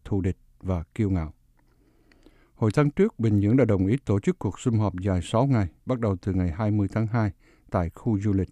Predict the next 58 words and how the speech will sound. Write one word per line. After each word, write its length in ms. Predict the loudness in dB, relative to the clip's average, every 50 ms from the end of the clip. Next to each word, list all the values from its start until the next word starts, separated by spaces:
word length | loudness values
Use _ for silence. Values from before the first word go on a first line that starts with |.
| _ -2
núi 240 | 0 0 2 2 0 -2
Kim 180 | -2 0 0 0
Cương. 240 | 0 0 -2 -2 -2 -6 _ _ _ _ _ _ _ _ _ _ _ -20 -20 _ _ _ 2
Nhưng 160 | 4 4 4
tuần 240 | 4 2 0 0 0
trước 240 | 2 2 2 2 2
họ 120 | 2 0
lại 120 | 2 2 2
một 180 | 0 0 0
lần 220 | 0 2 2 4 4
nữa 160 | 2 2 0 0
đe 260 | 0 0 0 2 0
dọa 280 | 0 0 -2 -2 -4 -4 -4
hủy 160 | -2 -2 -2
bỏ 200 | -2 -2 -4 -4 -4
kế 100 | -2 0
hoạch 160 | 0 0 0 -4 -6 _ _ _ _ _ _ -2
nếu 220 | 0 0 0 0 0
Hoa 120 | -2 -4 -4 -2
Kỳ 180 | -2 -2 -2 -2
và 160 | -2 -2 0
Nam 180 | 0 0 0 0
Triều 180 | -2 -4 -4
Tiên 260 | -2 -2 0 0 0 -2 -6 _ _ -20 -20 _ -20
không 320 | -6 0 2 2 2 2
hủy 220 | 2 2 0 0 0
bỏ 260 | 0 -2 -4 -4 -4
các 180 | -4 -6 -6 -4
cuộc 180 | -6 -8 -6
thao 220 | -4 -4 -2 -2 -2
dượt 180 | -4 -6 -8 _
quân 200 | -4 -2 -2 -2 -2
sự 260 | -4 -6 -10 -10 -10 -8
hỗn 180 | -8 -6 -4
hợp. 160 | -2 -2 -4 -4 -8 _ _ _ _ _ _ _ _ _ _ _ _ _ _ _ _ _ _ _ _ _ _ _
Bắc 160 | -4 -4 -2 0
Triều 140 | 0 0 0
Tiên 260 | 2 2 2 2 2
xem 240 | 0 0 2 2 4
những 100 | 4 2
cuộc 220 | 2 -2 -4 -4 -2
diễn 200 | 0 0 0 0
tập 140 | 0 -2 -4 -4
hàng 240 | -4 -2 0 2
năm 180 | 2 2 2 2
này 200 | 2 2 0 -2 -8 -12 -10
là 100 | -6 -4
những 160 | -2 0 0
hành 200 | 0 2 0 2
động 180 | 2 0 -2 -2 -6 _ -20 -20 _ _ -4
để 100 | -2 -2 -2 0 0
chuẩn 180 | 2 2 2
bị 200 | 2 2 0 -2 -2
cho 140 | -4 -2 0
một 160 | 0 -2 -2
cuộc 200 | -4 -8 -10 -10 -10
xâm 260 | -10 -6 -2 0 0
lăng. 140 | 0 0 -2